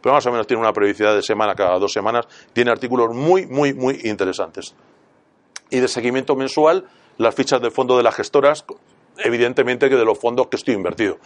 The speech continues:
No voy a mirar de los cien fondos porque me da el jamacuco. <clears throat> Después de Morningstar y Teletrader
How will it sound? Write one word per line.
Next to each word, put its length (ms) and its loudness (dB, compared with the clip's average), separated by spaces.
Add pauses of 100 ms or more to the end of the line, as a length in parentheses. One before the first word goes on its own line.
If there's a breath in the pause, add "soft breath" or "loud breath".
(200 loud breath)
No 120 -2
voy 140 2
a 80 2
mirar 240 0
de 80 -2
los 160 -2
cien 120 -2
fondos 280 -2
porque 200 -4
me 120 -4
da 80 2
el 60 -4
jamacuco. 440 -4 (720 soft breath)
<clears throat> 580 -6
Después 540 0 (120)
de 280 0
Morningstar 560 0
y 80 -2
Teletrader 640 0